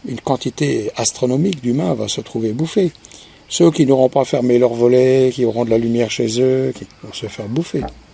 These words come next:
Ces démons vont frapper aux portes, vont prendre l'identité de quantité de personnes qu'on connaît, vont faire sonner nos téléphones.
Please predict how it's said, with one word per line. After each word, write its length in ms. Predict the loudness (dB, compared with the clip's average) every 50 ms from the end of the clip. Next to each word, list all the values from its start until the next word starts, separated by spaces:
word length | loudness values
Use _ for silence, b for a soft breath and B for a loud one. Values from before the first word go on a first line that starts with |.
| -20 -20 b b b b b b b b b b b b b b b b b b b b b b b b b
Ces 220 | -4 0 0 4
démons 320 | 4 6 6 6 6 4 4
vont 180 | 4 2 0
frapper 400 | -2 -2 -2 -4 -2 0 2 4
aux 80 | 4 4
portes, 520 | 4 2 0 0 0 -8 -14 -16 -16 -18 B B B B B B B B B
vont 220 | -2 2 2 2 2
prendre 280 | 2 -2 0 4 4
l'identité 640 | 4 4 4 2 2 2 2 -2 -4 2 4 4 4
de 140 | 6 4 2
quantité 540 | 2 2 -2 -2 0 0 -2 0 2 2 2
de 80 | 2
personnes 400 | 2 2 0 0 0 -2 -2 -2
qu'on 180 | -2 -4 -6 0
connaît, 320 | 2 4 6 6 6 4 2 _ _ _ _ _ _ -20 _ _ _ _ _ _ B B B B B B B
vont 220 | -2 0 0 0
faire 220 | 2 0 -2 0 2
sonner 300 | 2 4 4 6 6 6
nos 160 | 6 4 4
téléphones. 600 | 4 4 4 4 4 4 4 6 6 6 4